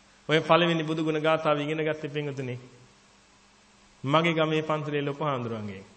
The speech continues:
දෙවෙනි බුදු ගුණ ගාථාව ඉගෙන ගත්තේ පින්වත්නි මගේ ගමේ පන්සලේ පොඩි හාමුදුරුවන්ගෙන්.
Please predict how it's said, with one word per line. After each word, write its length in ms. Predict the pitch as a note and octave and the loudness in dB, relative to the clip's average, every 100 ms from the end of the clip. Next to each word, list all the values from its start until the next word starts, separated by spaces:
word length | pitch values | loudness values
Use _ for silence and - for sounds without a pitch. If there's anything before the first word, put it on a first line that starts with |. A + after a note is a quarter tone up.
| - - _ _ _ _ C3+ | -20 -20 _ _ _ _ 4
දෙවෙනි 360 | E3 G#3+ A#3 | 10 10 10
බුදු 180 | G#3 G3 | 8 6
ගුණ 180 | G#3+ G#3+ | 6 6
ගාථාව 380 | G#3 G#3 G#3 G3+ | 6 6 6 4
ඉගෙන 220 | F#3 G3+ | 4 2
ගත්තේ 300 | F#3 F3+ F3+ | 2 0 -2
පින්වත්නි 300 | F3+ F#3 E3+ | -2 0 0
මගේ 200 | E3+ E3+ | 0 2
ගමේ 280 | D#3 F3 F3+ | 2 2 0
පන්සලේ 400 | F3+ F3+ E3+ D#3+ | -2 -2 -2 -4
පොඩි 240 | E3 E3+ | 0 2
හාමුදුරුවන්ගෙන්. 680 | E3+ D3+ A#2+ A2 G2+ F2+ D#2+ | 2 0 -2 -6 -8 -12 -18